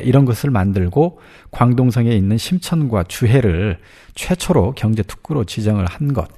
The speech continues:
이것이 이제 아마 개혁개방의 일 단계라고 볼 수가 있습니다. 그런데 이제 심천과 주해가 개방된 후 이제 사 년 정도 흘러서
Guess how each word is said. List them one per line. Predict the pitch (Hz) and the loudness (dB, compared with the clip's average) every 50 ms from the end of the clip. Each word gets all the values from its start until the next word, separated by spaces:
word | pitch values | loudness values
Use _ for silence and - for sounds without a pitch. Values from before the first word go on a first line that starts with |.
| - - - - - | -20 -20 -20 -16 -8
이것이 | - 120 127 160 165 - 226 214 | -4 -2 -2 -2 -2 0 0 0
이제 | 190 151 147 135 120 - | 0 2 2 0 0 0
아마 | - 104 110 110 | -2 0 0 0
개혁개방의 | 104 - - 110 110 110 - 117 101 95 90 80 | -2 0 0 0 0 0 -2 -2 -2 0 -2 0
일 | 85 95 - | -2 -4 -4
단계라고 | - - 156 160 143 143 104 98 92 | -2 0 0 2 2 2 2 0 0
볼 | 87 - 104 | -2 -4 -6
수가 | - - - 87 | -8 -6 -6 -6
있습니다. | 87 92 - - 117 104 98 85 78 73 80 120 156 - - - - - - - - - - - | -4 -4 -4 -4 -2 -2 -2 -2 -2 -2 -2 -4 -6 -8 -12 -20 -20 -20 -20 -20 -20 -20 -18 -10
그런데 | - 156 160 165 151 | -4 -2 0 2 2
이제 | 123 | 2
심천과 | - - 196 202 - - 208 196 190 180 175 | 2 2 0 0 2 4 4 4 6 6 4
주해가 | 147 - 151 147 139 143 | 4 6 6 6 6 6
개방된 | 131 - - 117 117 131 131 131 127 120 127 123 123 120 | 4 4 4 4 4 4 4 4 4 2 2 2 2 0
후 | - - 165 151 147 151 147 143 143 147 156 135 110 101 | -2 -4 -2 -2 0 0 0 0 -2 -2 -4 -2 -2 0
이제 | 95 92 101 | 0 -2 -2
사 | - - - - 185 | -4 -6 -2 2 4
년 | 208 208 202 185 | 6 8 8 8
정도 | 160 151 131 120 113 110 | 8 6 6 6 4 2
흘러서 | 101 - 175 175 151 107 90 - - 156 131 87 - - | 2 2 2 2 2 2 0 0 0 0 0 0 -2 -6